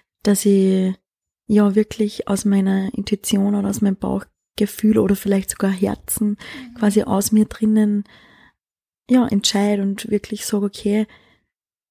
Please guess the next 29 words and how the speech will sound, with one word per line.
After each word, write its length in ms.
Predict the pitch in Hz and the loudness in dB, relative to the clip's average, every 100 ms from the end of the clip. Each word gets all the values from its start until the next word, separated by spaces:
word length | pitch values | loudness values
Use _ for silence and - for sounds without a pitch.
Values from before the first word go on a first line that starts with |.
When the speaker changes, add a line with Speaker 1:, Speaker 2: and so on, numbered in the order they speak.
| _ _ _ _ _ _ _ _ _ - | _ _ _ _ _ _ _ _ _ -2
Speaker 1:
mit 160 | 214 | 0
welchen 280 | 196 185 190 | 2 0 0
Leuten 320 | 185 185 202 226 | 0 0 -2 0
möchte 320 | 226 - 240 | 0 -2 -2
ich 60 | |
mich 180 | 226 233 | 2 2
umgeben, 760 | 226 220 - 220 233 233 233 240 | 2 0 -2 0 0 2 2 2
was 140 | 185 | 2
möchte 300 | 196 180 - 185 | 0 -2 -4 -4
ich 100 | 190 | 0
machen, 580 | 185 208 - - 233 202 | 0 0 -4 -2 2 2
was 160 | 190 | 0
ist 180 | 196 185 | -2 2
wirklich 400 | 214 - 247 - | 2 0 -6 -6
das, 220 | - 214 | -4 -4
das, 160 | 240 214 | -4 -4
was 160 | 208 | -2
mir 100 | 220 | 0
Spaß 400 | 220 - 220 226 | -2 -4 -6 -4
macht, 460 | 233 226 - - - _ | -4 -6 -6 -12 -20 _
Speaker 2:
Mhm. 440 | 240 226 220 220 220 | -18 -18 -18 -8 0
Speaker 1:
was 120 | 202 | 0
ist 180 | 202 220 | 2 2
wirklich 300 | 220 240 - | 2 0 0
das, 180 | 226 220 | -2 0
was 100 | 220 | 2
mein 140 | 226 | 0
Herz 320 | 220 220 220 - | 0 -2 -4 -6
aufblüht 720 | 214 214 - 220 220 - | -4 -6 -4 -2 0 -2